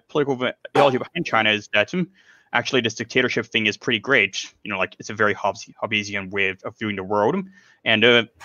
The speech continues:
in order to make ourselves safe, we need to impose on you, so you can't impose on us. So it's a very, so, like, it's very Hobbesian, and, um,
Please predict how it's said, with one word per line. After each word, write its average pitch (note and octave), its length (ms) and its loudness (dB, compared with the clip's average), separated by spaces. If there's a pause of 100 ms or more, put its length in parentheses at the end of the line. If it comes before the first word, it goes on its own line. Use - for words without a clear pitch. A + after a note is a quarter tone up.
in C3 80 -2
order B2 140 0
to A#2 60 -8
make A2+ 140 -2
ourselves A2 280 -4
safe, C3+ 320 0
we A#2 60 -8
need G#2 160 -2
to G#2+ 140 -6
impose G2+ 500 -6
on G2 300 -2
you, G2 260 -6
so G2 140 -8
you G2 140 -4
can't G2+ 200 -2
impose G2 300 -8
on F#2 140 -8
us. - 360 -6 (380)
So - 120 -8
it's G#2 100 -4
a A2+ 60 2
very, G#2+ 380 6 (360)
so, - 120 -2
like, C3+ 100 0 (180)
it's - 100 -20
very D3 160 4
Hobbesian, B2+ 680 2
and, G#2+ 320 2
um, D#3 160 2